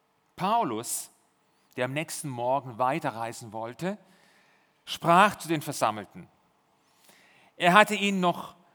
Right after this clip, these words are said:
so vieles zu sagen, dass es darüber Mitternacht wurde. In dem Raum, im Obergeschoss, in dem wir uns getroffen hatten, brannten zahlreiche Lampen. Ein junger Mann,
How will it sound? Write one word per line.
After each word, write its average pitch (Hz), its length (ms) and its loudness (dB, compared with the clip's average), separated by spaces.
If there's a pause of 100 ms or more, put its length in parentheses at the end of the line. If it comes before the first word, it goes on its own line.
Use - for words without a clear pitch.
(100)
so 269 400 0
vieles 196 440 -2
zu 190 80 -8
sagen, 160 460 2
dass 143 160 -2
es 135 140 -8
darüber 139 720 0
Mitternacht 135 760 -4 (140)
wurde. 101 440 -12 (1600)
In 139 140 -6
dem 131 160 -4
Raum, 147 500 0
im 135 160 -10
Obergeschoss, 135 960 -4
in 131 140 -10
dem 123 200 -6
wir 156 220 -2
uns 120 200 -12
getroffen 107 480 -12
hatten, 123 320 -10 (680)
brannten 156 760 -4 (300)
zahlreiche 127 720 -2
Lampen. 95 600 -12 (1000)
Ein 135 160 -2
junger 214 200 2
Mann, 165 480 2